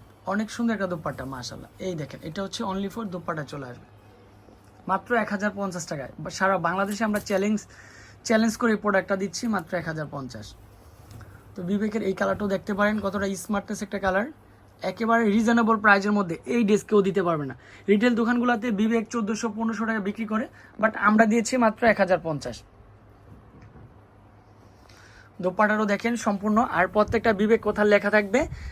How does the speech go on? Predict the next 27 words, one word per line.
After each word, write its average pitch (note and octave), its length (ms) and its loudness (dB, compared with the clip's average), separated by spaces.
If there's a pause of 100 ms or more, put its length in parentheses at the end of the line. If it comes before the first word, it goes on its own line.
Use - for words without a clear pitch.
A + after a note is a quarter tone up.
(140)
ড্রেসের G#3+ 320 6
মাঝে A3+ 240 4
কিন্তু A3+ 220 2
বিবেক G3 320 0
কথাটা F#3 240 0
লেখা F3 260 0
পাবেন। C3+ 260 -6 (800)
সাথে F#3+ 260 0
একটা G#3 180 0
দোপাট্টা G#3 380 2
দিচ্ছি, G#3+ 500 -4
কি A#3 60 -4
যে A3 120 0
সুন্দর A#3+ 300 -2
একটা G3+ 140 0
দোপাট্টা D#3 360 -4
মাশাআল্লাহ, C3+ 460 -6
অনেক G3+ 260 0
সুন্দর A3+ 220 -2
একটা F#3+ 120 0
দোপাট্টা E3+ 340 -2
দিচ্ছি। - 320 -10 (960)
Finally G#3+ 320 2
কালারটা A3+ 300 4
কিন্তু A#3 200 0
হচ্ছে A3+ 140 -4
পারফেক্ট। G#3 720 2